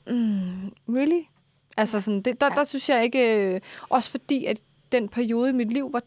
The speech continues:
Speaker 1: dark, og det har ikke noget med Kat og Marlene at gøre, eller hele den produktion, der var bag Sukkerchok. Men det er noget at gøre med, hvor jeg var i mit liv. Øh, og, og,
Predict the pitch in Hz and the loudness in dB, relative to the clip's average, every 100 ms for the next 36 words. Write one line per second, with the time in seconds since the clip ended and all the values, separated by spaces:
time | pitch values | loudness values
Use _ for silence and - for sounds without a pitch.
0 | - 165 208 220 - - 214 214 233 240 | -4 -4 -4 -12 -18 -12 -6 -2 2 2
1 | 247 240 233 226 214 220 202 185 190 240 | 2 0 0 0 0 0 -2 0 0 0
2 | 233 180 190 185 214 196 185 - 180 - | 0 0 0 0 0 0 -4 -10 -12 -2
3 | 254 220 185 190 - 190 196 185 185 175 | -2 0 -2 -2 -4 -2 -4 -2 -2 -6
4 | - - - - - 202 226 226 214 208 | -6 -18 -20 -14 0 2 4 4 2 2
5 | 208 214 202 202 240 214 185 - 190 _ | 2 2 2 2 2 0 -2 -6 -8 _
6 | - - - - - 202 185 180 170 - | -20 -20 -20 -8 0 2 4 2 2 -2
7 | 180 196 | -2 -4